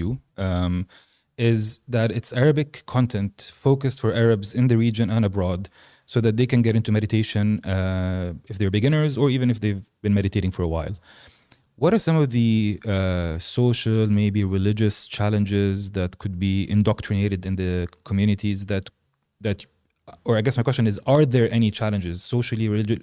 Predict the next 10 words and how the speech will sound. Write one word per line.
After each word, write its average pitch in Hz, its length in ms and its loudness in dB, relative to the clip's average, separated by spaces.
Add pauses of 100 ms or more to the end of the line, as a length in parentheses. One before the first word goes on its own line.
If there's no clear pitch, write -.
religiously 110 460 -2
or 95 180 -6
otherwise 92 520 -4 (420)
that 104 120 0
you 113 120 2
think 120 260 -2 (160)
are 104 340 -2
standing 110 560 0
in 98 80 -6
between 101 500 -2